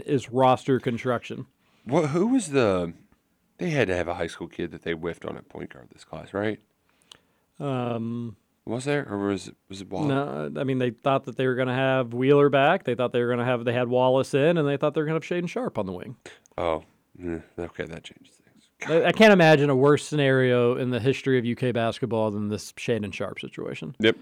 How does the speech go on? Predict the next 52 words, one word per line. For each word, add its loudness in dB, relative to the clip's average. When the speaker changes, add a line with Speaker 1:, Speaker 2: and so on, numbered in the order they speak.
Speaker 1:
Just -4
absolutely 2
Speaker 2:
Just, -6
at, 4
Speaker 1:
Couldn't 8
have 10
Speaker 2:
Here. 10
Speaker 1:
gone, 12
couldn't 6
have 6
gone 10
worse 12
Speaker 2:
Here's 8
a 8
Speaker 1:
even 10
if 10
you 12
Speaker 2:
guy 12
Speaker 1:
tried. 6
Speaker 2:
for, 8
uh, 8
that 2
two 8
teams, 4
he 4
could 4
have 2
fixed 0
one, 6
either 8
one 10
of 2
'em, -8
but 10
Speaker 1:
Yeah. 4
Speaker 2:
just 4
said, 8
"Eh, 12
I'm 6
good." 6
Speaker 1:
Fixes 4
neither, 8
and 0
both 4
are -2
just -6
kind 0
of -6
in -2
somewhat -2
of -6
turmo-, -8